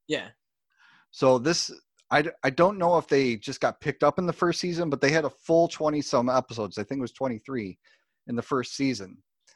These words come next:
Speaker 2: Um, so that's kinda rare to see in a lot
Speaker 1: Yeah.
Speaker 2: of cases. Um, now, this show, the first season,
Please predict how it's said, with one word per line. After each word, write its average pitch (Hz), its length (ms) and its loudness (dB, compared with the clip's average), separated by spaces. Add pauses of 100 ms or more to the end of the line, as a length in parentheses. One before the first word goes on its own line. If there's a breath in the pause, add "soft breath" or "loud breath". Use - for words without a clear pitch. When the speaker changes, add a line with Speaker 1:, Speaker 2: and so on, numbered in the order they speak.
(200)
Speaker 2:
Um, 113 280 2
so 139 140 -4
that's 160 160 0
kinda 156 200 0
rare 123 280 -2
to 104 80 -12
see 104 400 -10 (220)
in 110 100 -12
a 107 40 -8
lot 104 140 -4
Speaker 1:
Yeah. 104 60 -10
Speaker 2:
of 101 60 -18
cases. 107 420 -14 (420 soft breath)
Um, 107 420 -2 (560)
now, 123 380 2
this 131 300 -4
show, 170 420 2
the 131 100 -4
first - 440 -6
season, 120 500 -6